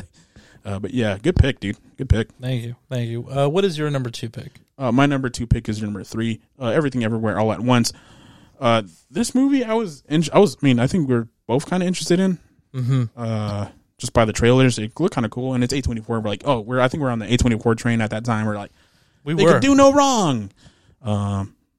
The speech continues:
Speaker 1: and for the most part, I think they had a solid outing in twenty twenty-two.
Speaker 2: Mm-hmm.
Speaker 1: Uh, pretty solid outing.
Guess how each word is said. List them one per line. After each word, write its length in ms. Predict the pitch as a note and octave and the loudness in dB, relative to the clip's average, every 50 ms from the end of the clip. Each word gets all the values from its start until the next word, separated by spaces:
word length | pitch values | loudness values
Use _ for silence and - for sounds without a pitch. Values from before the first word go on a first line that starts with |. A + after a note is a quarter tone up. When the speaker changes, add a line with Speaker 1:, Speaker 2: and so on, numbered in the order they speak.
| _ _ _ - | _ _ _ -20
Speaker 1:
and 160 | A#2 A#2+ - | -20 -20 -14
for 120 | - C3 B2+ | -8 -6 -2
the 60 | A#2 | 0
most 240 | A#2 C3+ D#3+ D#3+ - | 2 2 4 4 4
part, 160 | A#3 A#3 A3+ | 2 2 2
I 60 | F#3 F#3 | 0 -2
think 200 | - G#3 F#3 E3 | -2 -4 -4 -2
they 80 | D#3+ | -2
had 140 | E3+ F3+ E3+ | 0 0 0
a 20 | C3+ | 0
solid 300 | - - B2+ C#3 C3 B2 | 0 2 2 4 4 4
outing 260 | A#2+ A#2+ B2 B2+ A#2+ | 4 4 2 2 2
in 80 | A#2 A2 | 0 -2
twenty 200 | - B2+ B2 A#2 | -2 -4 -6 -4
twenty-two. 400 | - C3 C3 A#2+ - C#3 C#3 C#3+ _ _ _ _ _ _ | -6 -8 -8 -6 -4 -4 -6 -6 _ _ _ _ _ _
Speaker 2:
Mm-hmm. 240 | D#3 C#3+ C3 C3 B2+ | -10 -8 -8 -6 -4
Speaker 1:
Uh, 180 | A#2+ A2 A2 G#2+ | -2 -2 0 2
pretty 200 | - B2+ B2+ B2 | 2 2 2 2
solid 320 | A2+ - A#2+ A#2 A#2 A2+ A2 | -2 0 0 2 2 2 2
outing. 320 | A2 A2 A#2 A2+ G#2+ - | 2 2 2 0 -2 -4